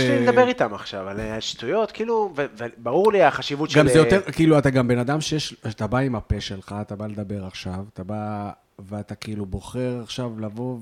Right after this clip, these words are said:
Speaker 2: וכאילו לברוח באיזשהו מקום,
Speaker 1: כן.
Speaker 2: במקום להיות איזה מוביל דעה.
Speaker 1: כן, איפה האחריות שלך?
Speaker 2: כן, איפה ה-
Speaker 1: כן. גם אם אתה ניטרלי לחלוטין, גם אם תעלה עכשיו עם קטע של אתה,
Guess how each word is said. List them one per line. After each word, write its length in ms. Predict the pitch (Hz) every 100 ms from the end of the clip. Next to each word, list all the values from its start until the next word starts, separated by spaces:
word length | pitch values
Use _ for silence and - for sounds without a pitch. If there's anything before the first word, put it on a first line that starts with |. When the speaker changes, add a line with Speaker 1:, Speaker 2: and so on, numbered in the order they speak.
| 107
Speaker 2:
וכאילו 800 | 113 110 110 _ _ - 160 165
לברוח 1040 | 139 107 104 110 123 139 165 196 180 147
באיזשהו 400 | 131 131 - 127
מקום, 500 | 113 - 151 185 208 - _ _ -
Speaker 1:
כן. 120 | 160 202 _ -
Speaker 2:
במקום 400 | 120 - 170 175
להיות 280 | 170 185 185
איזה 200 | 156 143
מוביל 380 | 131 113 185
דעה. 540 | 143 135 160 190 156 160
Speaker 1:
כן, 100 | 190 208
איפה 180 | 156 180
האחריות 400 | 165 - 156 165
שלך? 340 | 156 135 - 151 143 _ -
Speaker 2:
כן, 320 | 208 185 123
איפה 280 | 143 180 175
ה- 240 | 165 160 160
Speaker 1:
כן. 760 | 160 156 156 156 156 131 -
גם 120 | 160
אם 100 | 226
אתה 140 | 247 220
ניטרלי 380 | 190 190 208 196
לחלוטין, 420 | 185 175 170 139
גם 80 | 156
אם 60 | 170
תעלה 220 | 156 170
עכשיו 220 | - 123
עם 100 | 123 -
קטע 420 | 151 139 123 104
של 240 | - 104 - 110
אתה, 360 | - 139 131